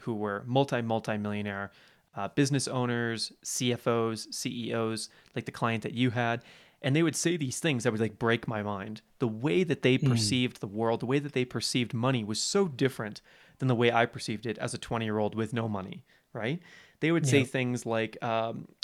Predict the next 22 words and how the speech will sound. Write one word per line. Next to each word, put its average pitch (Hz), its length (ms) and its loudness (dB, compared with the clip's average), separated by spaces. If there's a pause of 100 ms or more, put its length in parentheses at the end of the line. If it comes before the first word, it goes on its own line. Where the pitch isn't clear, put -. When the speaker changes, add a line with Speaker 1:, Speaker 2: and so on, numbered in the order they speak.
Speaker 1:
like, 123 180 -4
fast 123 300 0
forward 165 220 2
a - 40 -4
few 117 160 -4
years, 104 400 -2
and 120 100 -8
I, 113 200 -2
I 117 80 -2
started 117 280 0
having 107 280 0
billionaire 117 600 2
clients. 113 520 -8 (340)
I 135 40 0
started 135 200 6
working 131 260 4
with 117 120 0
people 113 260 -4
that 107 160 -2
were 107 220 -4 (280)
incredibly 120 680 -2
wealthy, 107 560 -4